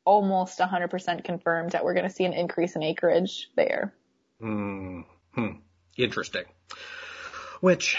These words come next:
Speaker 2: I suppose is gonna be beneficial to growers who are dealing with these, you know, down prices, and we need to pull
Speaker 1: Mm-hmm.
Speaker 2: some acreage out of production. I just, you know, my feelings on C R P.
Speaker 1: I know.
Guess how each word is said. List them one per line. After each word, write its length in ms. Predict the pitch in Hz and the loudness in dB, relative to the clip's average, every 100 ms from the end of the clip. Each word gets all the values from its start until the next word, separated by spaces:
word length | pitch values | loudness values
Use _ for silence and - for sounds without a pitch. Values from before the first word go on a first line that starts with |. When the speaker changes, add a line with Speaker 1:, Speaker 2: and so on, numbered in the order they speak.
| 147 | 2
Speaker 2:
I 80 | |
suppose 400 | 143 120 120 120 | 0 2 4 4
is 100 | 113 | 4
gonna 120 | 98 113 | 0 0
be 60 | |
beneficial 500 | 113 113 113 113 143 - | 4 4 4 2 4 2
to 100 | 113 | 4
growers 420 | 117 120 120 113 | 6 8 6 2
who 100 | 110 | -2
are 60 | |
dealing 320 | 104 123 135 127 | 4 6 8 8
with 100 | 123 | 6
these, 380 | 120 110 - - | 2 0 -6 -4
you 160 | 120 | 0
know, 100 | 113 | 2
down 260 | 107 107 113 | 4 4 6
prices, 420 | 117 113 107 151 | 8 8 8 4
and 100 | 135 | 4
we 100 | 120 | 6
need 200 | 117 123 | 6 4
to 60 | 120 | 4
pull 140 | 202 214 | 6 8
Speaker 1:
Mm-hmm. 80 | 269 | 8
Speaker 2:
some 120 | 113 | 8
acreage 480 | 107 - 120 117 - - - | 4 4 0 0 -8 -6 0
out 180 | 123 | 6
of 120 | 165 165 | 6 4
production. 640 | - 185 131 - 120 143 | 4 6 6 4 2 2
I 140 | 113 | 2
just, 400 | 113 107 101 - - | 0 0 -2 -2 -14
you 220 | - 110 90 | -10 -4 -2
know, 100 | 85 | -2
my 140 | - | -4
feelings 380 | - 82 82 82 | -4 -4 -4 -4
on 120 | 71 | -4
C 160 | - 80 | -4 -4
R 120 | - | -4
P. 240 | - - | -8 2
Speaker 1:
I 160 | 220 220 | 4 6
know. 240 | 202 190 | 4 0